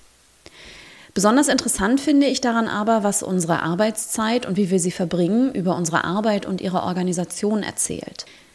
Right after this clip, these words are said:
Denn wenn wir die Arbeitszeit isoliert reduzieren, wird das Experiment wahrscheinlich scheitern. Dieselbe Arbeit, dieselben Prozesse, dieselben Erwartungen, all das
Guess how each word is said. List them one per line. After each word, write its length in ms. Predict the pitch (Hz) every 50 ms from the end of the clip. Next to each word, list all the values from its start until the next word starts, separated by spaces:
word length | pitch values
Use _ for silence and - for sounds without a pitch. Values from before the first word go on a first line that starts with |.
| _ _ _ -
Denn 260 | 190 185 185 185 185
wenn 160 | 175 175 175 170
wir 80 | 180
die 120 | 165 175 -
Arbeitszeit 800 | - 196 214 285 269 240 - - - - 226 208 202 208 -
isoliert 520 | - 196 170 190 180 180 196 247 294 302 269
reduzieren, 760 | 233 196 190 170 - - - 285 285 202 151 - - - -
wird 160 | - 175 -
das 140 | 175 170 -
Experiment 640 | - 180 - - - 185 185 175 175 185 202 190
wahrscheinlich 420 | 208 190 - 185 180 185 190 185 -
scheitern. 580 | - 185 185 175 175 - 165 160 160 - 175 - - _ _ _ - -
Dieselbe 460 | 180 170 180 175 226 285 311 - -
Arbeit, 540 | 226 226 226 226 233 226 233 226 - - -
dieselben 360 | 180 185 180 185 226 262 262
Prozesse, 680 | - - 247 254 - - 208 208 - - 196 196 196 - - - - - -
dieselben 400 | 185 165 170 175 208 254 285 247
Erwartungen, 640 | - 202 160 170 165 185 220 226 - 240 220 226 233 -
all 240 | - 202 233 277 294
das 400 | 262 202 240 311 - - -